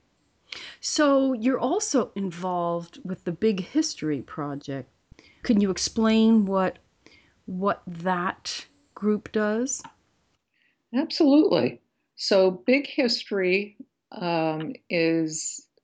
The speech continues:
Speaker 2: was started by David Christian, uh,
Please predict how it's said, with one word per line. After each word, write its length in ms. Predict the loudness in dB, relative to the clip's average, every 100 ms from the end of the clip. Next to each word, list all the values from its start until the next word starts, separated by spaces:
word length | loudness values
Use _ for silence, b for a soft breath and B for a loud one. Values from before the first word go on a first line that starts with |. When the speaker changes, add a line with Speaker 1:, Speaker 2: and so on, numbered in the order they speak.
| _ _
Speaker 2:
was 340 | -8 -2 -2 0
started 680 | 0 2 2 0 -2 -6 -14 _
by 560 | -4 -2 0 2 0 -2
David 380 | 0 0 0 -4
Christian, 920 | -4 -2 -2 -4 -4 -4 -4 -4 -8 -12 _ _ _ -10
uh, 240 | -6 -4